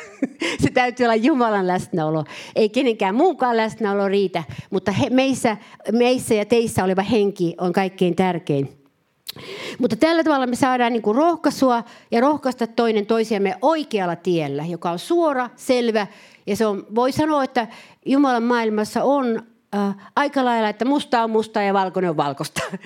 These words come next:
<laughs> Mut siellä on ihmeellinen armo niille, jotka tunnustaa aina oma, oman asiansa, mitä on. Siellä on ihmeellinen armo,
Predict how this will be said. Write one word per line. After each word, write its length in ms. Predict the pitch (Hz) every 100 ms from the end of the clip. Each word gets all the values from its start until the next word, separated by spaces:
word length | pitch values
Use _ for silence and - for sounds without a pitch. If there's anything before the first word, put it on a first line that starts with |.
| 269
<laughs> 340 | 262 - _ -
Mut 200 | 233 226
siellä 260 | - 202
on 80 | 196
ihmeellinen 600 | 247 220 214 190 185 -
armo 500 | 185 185 160 151 135 _ _ _ _ -
niille, 400 | 233 190 170 156 - _
jotka 220 | - -
tunnustaa 720 | 196 208 180 170 - 160 151 143 _ _ _ _
aina 360 | 180 160 160 147
oma, 300 | 208 214 160 -
oman 440 | 254 233 170 143 -
asiansa, 500 | 165 160 143 127 143
mitä 320 | 139 135 139
on. 240 | 139 139 131 - - -
Siellä 200 | 185 170
on 60 |
ihmeellinen 520 | 262 247 220 190 185
armo, 360 | 165 175 165 156